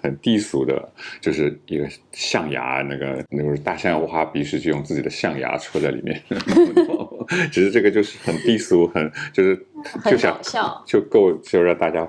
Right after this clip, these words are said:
Speaker 1: 我的朋友们去笑一笑，因为我的朋友都是美院毕业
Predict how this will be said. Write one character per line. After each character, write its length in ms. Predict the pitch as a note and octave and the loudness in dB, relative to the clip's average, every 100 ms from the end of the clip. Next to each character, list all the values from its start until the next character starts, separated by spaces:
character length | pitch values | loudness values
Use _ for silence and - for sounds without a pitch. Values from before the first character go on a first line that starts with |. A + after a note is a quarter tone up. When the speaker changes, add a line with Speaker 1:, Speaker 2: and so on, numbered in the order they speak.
| - | -2
Speaker 1:
我 120 | D2+ | 0
的 80 | D#2+ | 0
朋 200 | - D#2+ | -2 0
友 120 | F#2 | 2
们 140 | D#2 D2+ | 0 -4
去 120 | - | -8
笑 260 | - A2 D#2 | -4 -2 -2
一 40 | |
笑， 120 | - | 0
因 80 | F#2 | 0
为 60 | A2 | 4
我 80 | F#2+ | 2
的 60 | |
朋 140 | A#2+ G#2 | 2 2
友 180 | A2+ - - - - - | 2 0 -12 -14 -14 0
都 100 | C3 | 0
是 260 | B2+ G2+ - | 4 4 4
美 140 | E2 | 4
院 240 | D#2 F#2+ D#2+ | 4 4 0
毕 200 | E2+ E2+ | -2 2
业 280 | F2 D#2+ | 4 4